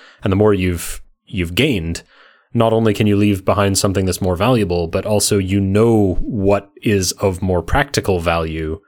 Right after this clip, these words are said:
to your next captain as well. So I feel like every, every iteration is a learning process, which I felt is, is very good. And although there is plenty of R N G in Sunless Sea for different events and different things like that,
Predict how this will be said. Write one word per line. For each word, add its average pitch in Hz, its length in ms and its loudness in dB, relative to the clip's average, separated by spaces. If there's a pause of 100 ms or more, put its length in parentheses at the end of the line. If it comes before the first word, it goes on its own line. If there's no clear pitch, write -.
(240)
to 113 220 0
your 98 240 2
next 90 300 -2
captain 78 500 -8 (300)
as 82 120 -6
well. 85 320 -6 (340)
So 85 460 -2
I 113 80 0
feel 113 160 0
like 98 200 2
every, 101 360 2
every 104 300 0
iteration 95 460 0
is 87 80 -2
a 85 40 -4
learning 90 340 -2
process, - 720 -6
which - 200 -2
I 87 80 0
felt 87 300 -4
is, 87 360 -4
is 98 160 -2
very 92 200 0
good. 78 300 -8 (420)
And 98 160 0
although 110 240 4
there 107 160 2
is 110 260 0
plenty 113 360 0
of 98 80 0
R 101 140 4
N 95 140 -2
G 113 340 -2 (440)
in 107 500 0 (180)
Sunless 113 420 0
Sea 127 300 0
for - 200 -2
different 101 280 -2
events 120 360 -2
and 95 100 -2
different 98 200 -6
things 98 160 -2
like - 100 -4
that, 98 260 -6